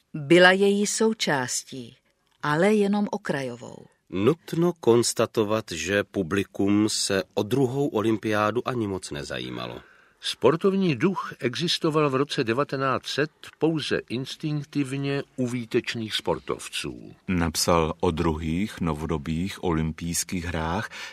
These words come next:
Speaker 4: Pierre de Coubertin.
Speaker 3: Veřejné mínění nemělo o něm ještě ani ponětí a, jak si lze snadno domyslet, vedení výstavy tím méně.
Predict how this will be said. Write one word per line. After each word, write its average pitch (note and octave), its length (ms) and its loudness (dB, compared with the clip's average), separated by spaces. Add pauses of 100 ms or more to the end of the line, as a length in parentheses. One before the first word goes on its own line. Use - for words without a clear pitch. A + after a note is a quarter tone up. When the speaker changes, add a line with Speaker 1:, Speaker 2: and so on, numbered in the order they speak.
Speaker 4:
Pierre D#2+ 320 0
de F#2+ 140 0
Coubertin. D2+ 720 -6 (680)
Speaker 3:
Veřejné D#3 480 6
mínění F3+ 560 2
nemělo D3+ 440 4
o C#3+ 100 0
něm D3 200 4
ještě D3 320 0
ani C#3+ 220 0
ponětí E2 840 0 (200)
a, F2+ 280 8 (120)
jak F2 320 -2
si - 160 0
lze F#2+ 320 0
snadno D#2+ 420 -4
domyslet, A#2+ 800 -2 (360)
vedení A2+ 440 6
výstavy D3+ 680 0
tím C3 420 -4
méně. C#2+ 520 -2